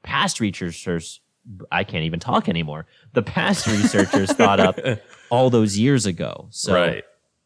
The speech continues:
Speaker 2: Well, there's
Speaker 1: Yeah,
Speaker 2: theories
Speaker 1: that's
Speaker 2: that th-, when you go to the quote unquote time machine i-, in that depiction of the Pokemon in the book, it almost looks like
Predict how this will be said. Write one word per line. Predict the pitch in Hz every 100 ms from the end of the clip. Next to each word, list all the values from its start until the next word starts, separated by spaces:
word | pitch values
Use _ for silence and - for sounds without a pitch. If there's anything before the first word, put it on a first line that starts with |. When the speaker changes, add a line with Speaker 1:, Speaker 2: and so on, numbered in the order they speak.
| -
Speaker 2:
Well, | 127
there's | 156 -
Speaker 1:
Yeah, | 131 160
Speaker 2:
theories | 180 143
Speaker 1:
that's | 92 87 95
Speaker 2:
that | 98 104
th-, | 101 -
when | 120
you | 117
go | 110 98 131
to | 156 -
the | 85
quote | - 90
unquote | 87 - 85
time | - - 87 139
machine | 104 - 85 78 76 78 _ -
i-, | 113
in | - 123
that | 104
depiction | 98 - 107 107
of | 82
the |
Pokemon | 80 98 101 85
in |
the | 78
book, | 76 104 110
it | 90
almost | 87 110 92 87
looks | 85 87 - - -
like | 90 80 76 -